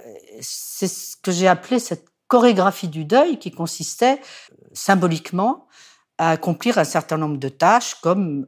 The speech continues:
en particulier de se donner les objets, de, qu'elle me donne les objets qui devaient revenir dans cette maison, qui appartenait à mon enfance, et cetera. Enfin, tout un, tout un travail, presque au sens obstétrique, mais c'est pas étonnant, c'était une sage-femme,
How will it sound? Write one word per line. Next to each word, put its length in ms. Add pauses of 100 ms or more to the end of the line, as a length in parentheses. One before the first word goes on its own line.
en 80
particulier 880 (260)
de 80
se 200
donner 420
les 200
objets, 500
de, 160
qu'elle 240
me 140
donne 280
les 180
objets 340
qui 120
devaient 240
revenir 360
dans 100
cette 260
maison, 320
qui 140
appartenait 580 (440)
à 80
mon 180
enfance, 580
et 80
cetera. 400
Enfin, 260 (420)
tout 200
un, 380 (340)
tout 160
un 100
travail, 720 (760)
presque 260
au 60
sens 300
obstétrique, 640
mais 60
c'est 180
pas 100
étonnant, 340
c'était 260
une 100
sage-femme, 520